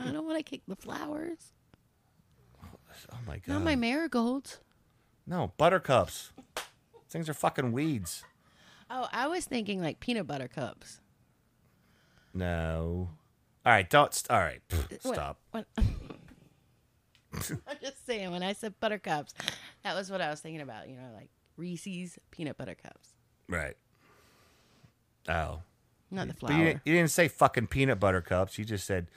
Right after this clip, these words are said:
Speaker 2: "Ah, buttercups."
Speaker 1: <laughs> I know.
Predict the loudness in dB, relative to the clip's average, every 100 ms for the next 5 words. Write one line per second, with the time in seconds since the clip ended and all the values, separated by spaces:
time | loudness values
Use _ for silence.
0 | -20 _ 4 6 8 8 8 8 6 4
1 | 2 -12 -14 -10 -8 -6 -6 -8 -12 -14
2 | -16 -20 -20 -20 -20 -20 -20 -20 -20 _
3 | _ _ -16 -14 -14 -16 -18 -10 -6 -6
4 | -8